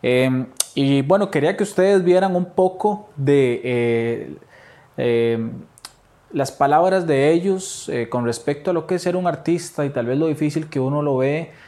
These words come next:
eh, o uno lo siente, y yo creo que tenemos mucho en común, ¿verdad? Eh, me hubiese encantado tener, eh, pues, palabras de muchos colegas más, eh, no sé, y tal vez otras personas que, como músicos, magos, etcétera. Le consulté a un amigo que es músico, pero,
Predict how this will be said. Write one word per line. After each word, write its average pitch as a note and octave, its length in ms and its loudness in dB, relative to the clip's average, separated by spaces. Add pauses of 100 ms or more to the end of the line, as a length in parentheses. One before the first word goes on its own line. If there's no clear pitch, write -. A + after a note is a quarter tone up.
(260)
eh, A#2+ 80 -2
o A2+ 60 0
uno C3 240 0
lo C3 120 0
siente, D3+ 460 -2
y C#3 60 0
yo A#2 100 -4
creo C#3 180 -4
que C#3+ 120 -8
tenemos B2+ 400 -2
mucho C3+ 320 -4
en C#3 80 -2
común, C3 420 -2 (140)
¿verdad? B2 500 -4
Eh, A2 300 -4
me A2+ 140 -2
hubiese B2 240 -2
encantado C3+ 500 -2
tener, C3 420 -2 (380)
eh, A2 640 0
pues, A2 460 -6 (160)
palabras C3 480 0
de B2 80 0
muchos D3 400 -4
colegas C3 400 0
más, D3+ 480 0
eh, A2 480 -4
no A2+ 120 -2
sé, C#3 300 0
y A#2+ 60 -2
tal G#2 180 -6
vez A#2+ 140 -2
otras C#3+ 240 -4
personas C#3+ 580 -2
que, A#2 260 -6 (360)
como A2+ 240 -2
músicos, C#3 720 -2
magos, C#3 540 -2
etcétera. C#3+ 560 -2
Le A2 180 -4
consulté A2+ 540 -4
a C3+ 80 2
un C3 180 -2
amigo C3+ 380 -2
que C3 80 -2
es B2+ 80 0
músico, C#3 520 -2
pero, F#2 280 -6